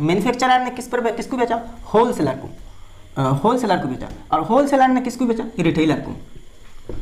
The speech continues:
retailer, retailer को बेचा। और रिटे-, retailer ने ultimately customer के पास बेचा,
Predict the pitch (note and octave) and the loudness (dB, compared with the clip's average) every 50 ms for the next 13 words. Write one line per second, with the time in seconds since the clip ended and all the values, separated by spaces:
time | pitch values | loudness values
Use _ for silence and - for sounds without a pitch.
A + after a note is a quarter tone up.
0 | - - - - C#3+ C#3 C#3 D3 C3 B2+ C3 B2+ - - - - - - E3+ F3 | -6 -4 -2 2 2 2 2 2 2 2 0 -2 -4 -10 -10 -10 -2 0 2 2
1 | F#3+ F#3+ F3+ - D3 B2+ B2+ C#3+ - F#3+ G#3+ F3+ E3+ D#3+ A3 A3+ - F#3 G#3 F3+ | 4 2 2 0 -2 -2 0 4 4 4 4 4 0 0 0 0 2 2 2 4
2 | F#3 A3 B3 C4 C4 C4 B3+ C4 B3+ - - - F#3+ F#3+ G3 A3+ A3+ A3+ - A#3+ | 4 4 2 2 2 2 2 0 -2 -4 0 0 0 2 4 2 2 2 0 -2
3 | A#3+ C4+ C4 A#3+ - - - - - - F#3+ - A3 G#3 G3+ G3+ G3+ F#3+ - - | -2 -2 -2 -4 -6 -12 -16 0 0 0 0 2 2 2 2 2 2 0 -2 -2
4 | - - - - - - - - | -4 -4 -8 -10 -10 -12 -12 -14